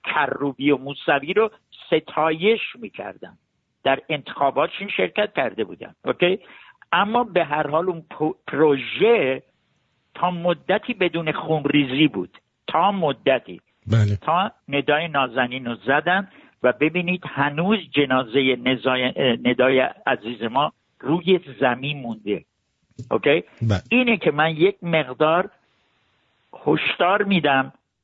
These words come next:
Speaker 1: و سعی می‌کنم آرا-، نه فقط آرامش، نه، این رژیم باید هر روز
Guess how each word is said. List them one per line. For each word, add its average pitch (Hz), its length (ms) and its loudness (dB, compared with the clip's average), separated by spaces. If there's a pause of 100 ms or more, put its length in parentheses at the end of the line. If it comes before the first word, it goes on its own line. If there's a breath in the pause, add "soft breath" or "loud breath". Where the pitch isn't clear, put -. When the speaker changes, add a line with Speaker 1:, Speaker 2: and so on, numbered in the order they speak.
(160)
Speaker 1:
و 135 140 2 (220)
سعی 175 260 0
می‌کنم 160 540 -8 (920)
آرا-، 147 380 0 (180)
نه 139 180 -2
فقط 175 380 -4
آرامش، 156 480 0 (120)
نه، 120 200 -4 (600)
این 240 200 -4
رژیم 185 460 -2
باید 165 340 2
هر 214 340 -2
روز 202 500 2